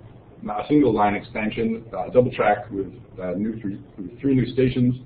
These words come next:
which would be in the southwest, sorry, yeah, southeast region, which would provide twenty-six thousand riders, uh, capacity daily. Uh, and lastly, Cape Town is, is kind of interesting in this,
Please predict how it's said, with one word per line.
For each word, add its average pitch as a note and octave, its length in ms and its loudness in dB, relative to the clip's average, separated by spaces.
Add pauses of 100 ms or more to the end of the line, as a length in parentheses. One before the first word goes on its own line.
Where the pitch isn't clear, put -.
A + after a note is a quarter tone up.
(220)
which - 140 -12
would G#2+ 80 -10
be A2 120 -4
in G2+ 60 -2
the G2 140 -6
southwest, A#2+ 480 4 (240)
sorry, - 240 0 (160)
yeah, - 160 -6
southeast B2 540 2
region, B2+ 420 2 (680)
which G#3 100 -10
would G#2 100 -2
provide G2+ 280 -2
twenty-six G#2+ 420 -6
thousand F#2+ 320 -2
riders, F2 340 -4 (600)
uh, E2+ 320 -4 (100)
capacity F2 520 -4
daily. F#2 360 -4 (600)
Uh, A#2 240 4
and G#2+ 120 0
lastly, G2 600 0 (120)
Cape - 200 2
Town G#2 240 0
is, F#2 100 -4 (220)
is F#2 160 -14
kind D3+ 140 0
of C3 60 -2
interesting G#2 300 -2
in F#2+ 60 -6
this, - 240 -10